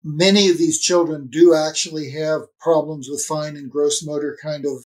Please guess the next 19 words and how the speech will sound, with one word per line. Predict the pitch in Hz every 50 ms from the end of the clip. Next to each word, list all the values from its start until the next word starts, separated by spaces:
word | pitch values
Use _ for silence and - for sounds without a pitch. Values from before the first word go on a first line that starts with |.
| -
behaviors. | 147 143 - 151 160 160 156 156 170 170 165 165 165 - - -
And | 165 160 160
also, | 170 180 190 202 - - - 208 185 175 165 160 156 147 156 160 _ _ _
particularly | - - - 220 214 - 208 175 156
the | 151
more | 147 147 156 156 156 156
energetic | 147 147 143 123 - 143 143 156 170 180 180 -
ones, | - 190 190 196 196 196 180 156 - - - -
finding | - - 170 170 180 185 175 180 165 156
ways | 156 160 160 160 156 - -
to | - 135
help | 139 151 151 147 - -
them | 160 151 143 139 135 135 131 117 - _ - - 170
e-, | 170 170 -
expend | 165 160 - - - - 202 202 208 190 175 170
that | 170 160 160
energy | 170 170 165 165 160 143 127 139 151 151 151
in | 147 147 143
more | 147 151 151 147 143 143 -